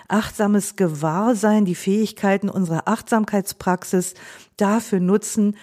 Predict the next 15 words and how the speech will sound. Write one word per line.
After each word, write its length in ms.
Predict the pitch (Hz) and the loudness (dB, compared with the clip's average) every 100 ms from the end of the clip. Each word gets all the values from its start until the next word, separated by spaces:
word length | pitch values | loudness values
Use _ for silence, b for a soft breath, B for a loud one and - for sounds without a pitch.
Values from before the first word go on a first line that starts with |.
| B | B
Schuldgefühle 1000 | - 214 214 220 214 185 - 196 190 190 | 0 4 4 4 -2 -4 0 0 2 -2
zu 160 | - | -4
überwinden? 840 | 180 185 185 156 170 160 160 151 135 _ _ _ _ _ _ _ _ _ _ _ - B B B | -2 2 2 2 0 0 -4 -6 -8 _ _ _ _ _ _ _ _ _ _ _ -20 B B B
Achtsamkeit 680 | 254 - 320 294 - 233 226 | -4 -2 0 2 2 0 0
ist 280 | 226 - - | -2 -4 -2
in 340 | 214 208 202 b b b - | 2 4 2 b b b -2
ganz 280 | 208 214 | 0 0
vielerlei 720 | - - 311 349 247 170 165 | -4 0 4 6 6 4 4
Hinsicht 760 | 156 226 220 165 151 147 - - b b b _ | 6 6 6 4 -2 -4 -8 -18 b b b _
hilfreich 600 | 220 240 247 - 190 180 | 4 6 4 2 0 0
im 120 | 190 180 | -2 0
Umgang 500 | - 220 208 170 165 - | 2 4 4 0 -2 0
mit 300 | 180 185 B B - | 0 0 B B -12
Selbstvorwürfen 1160 | 147 170 170 - - - 147 147 151 147 - | 0 2 2 -2 -14 -6 -4 -2 -2 -4 -6
oder 360 | 151 180 165 156 | -6 0 0 0